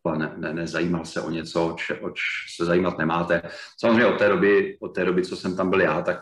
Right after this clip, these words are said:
eh, se situace v Rusku jenom zhoršila, takže nepochybuju o tom, že teď je tam ta práce pro novináře ještě daleko složitější, daleko těžší, ale i v dobách, kdy jsem tam byl já, tak, eh, už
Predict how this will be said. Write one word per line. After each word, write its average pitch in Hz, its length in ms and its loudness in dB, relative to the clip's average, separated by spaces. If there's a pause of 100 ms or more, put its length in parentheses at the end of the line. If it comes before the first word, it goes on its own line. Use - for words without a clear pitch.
(100)
eh, 90 220 2
se 90 420 -2
situace 87 420 -2
v 87 40 2
Rusku 87 300 2
jenom 95 260 6
zhoršila, 87 680 0 (300)
takže 90 220 0
nepochybuju 90 500 4
o 85 80 4
tom, 90 180 0
že 90 80 0
teď 87 200 -2
je 87 80 -2
tam 87 160 -2
ta 90 100 -4
práce 87 360 -2
pro 85 140 -6
novináře 90 380 2
ještě 90 220 2
daleko 87 380 2
složitější, 85 680 -4
daleko 82 280 -4
těžší, 87 500 -4 (600)
ale 87 600 4 (140)
i 104 80 4
v 87 100 -2
dobách, 85 320 2
kdy 87 120 2
jsem 85 180 -6
tam 85 160 -4
byl 85 100 2
já, 78 440 -4 (120)
tak, 76 200 -6 (160)
eh, 80 240 0 (280)
už - 140 0